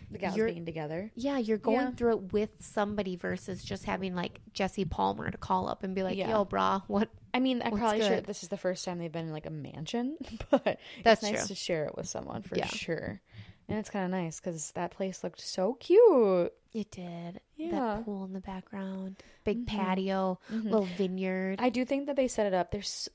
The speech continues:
Speaker 1: Bachelor's such a, so drama where, like, they definitely purposely had her there so that, like, 'cause she was feeling down about all of her relationships at that point,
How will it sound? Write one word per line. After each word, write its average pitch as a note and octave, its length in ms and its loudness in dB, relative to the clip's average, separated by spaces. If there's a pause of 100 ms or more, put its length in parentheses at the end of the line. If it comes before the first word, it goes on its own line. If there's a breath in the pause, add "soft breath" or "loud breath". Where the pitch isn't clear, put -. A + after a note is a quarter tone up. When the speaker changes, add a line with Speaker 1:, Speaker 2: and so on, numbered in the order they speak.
(280)
Speaker 1:
Bachelor's A#3+ 480 -2
such - 280 -6
a, E3 80 -14 (260)
so B3 180 0
drama D#3+ 460 -2 (280 loud breath)
where, A3 160 4
like, G3 160 -2
they A3 260 -2
definitely A3 500 -2
purposely F#3+ 540 -4
had F3 220 -6
her F3+ 140 -2
there D#3+ 340 -2 (200 loud breath)
so - 180 -4
that, F#3 200 0
like, F3 280 -2
'cause - 140 -8
she - 140 -6
was F#3 160 -4
feeling F#3 260 -6
down E3 240 -4
about D#3+ 120 -4
all D#3+ 200 0
of D#3+ 120 -4
her D#3 420 -6
relationships E3+ 520 -4
at F3+ 60 -12
that F3 140 -2
point, G3+ 280 -4